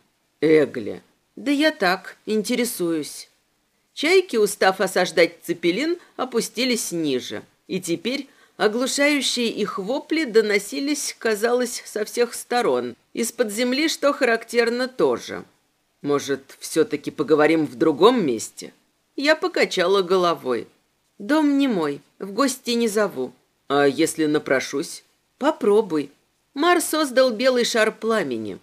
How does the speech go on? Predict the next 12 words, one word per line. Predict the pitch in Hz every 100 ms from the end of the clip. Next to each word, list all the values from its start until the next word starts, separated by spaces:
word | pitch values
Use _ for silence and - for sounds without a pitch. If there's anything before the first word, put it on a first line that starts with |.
| _
и | - 220 214 214 196 -
порыв | 233 240 220 -
ветра | 180 247 302 - 117 - _ _
стащил | - - 269 262 339 339
его | 254 240 226
с | 208
ладони | 220 208 330 311 294
и | 269
разодрал | 240 233 208 269 269
на | 233 220
отдельные | 202 180 226 214 214 196
искры. | 123 - - -